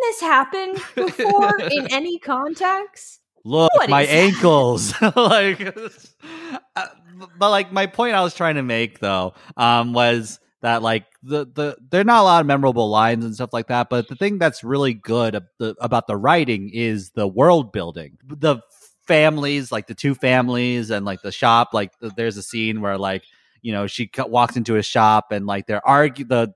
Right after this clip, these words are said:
Speaker 2: the shopkeepers are arguing in between, like, processing a transaction and stuff like that. It feel-, it feels like a very lived in New York street. And it's like a, like a very s-,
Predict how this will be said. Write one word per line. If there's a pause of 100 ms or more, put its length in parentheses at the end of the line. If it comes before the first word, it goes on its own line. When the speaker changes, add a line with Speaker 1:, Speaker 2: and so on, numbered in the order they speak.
Speaker 2:
the
shopkeepers
are
arguing (100)
in
between,
like, (180)
processing
a
transaction
and
stuff
like
that. (280)
It
feel-,
it
feels
like
a
very
lived
in (580)
New
York
street. (220)
And
it's
like
a, (200)
like
a
very
s-,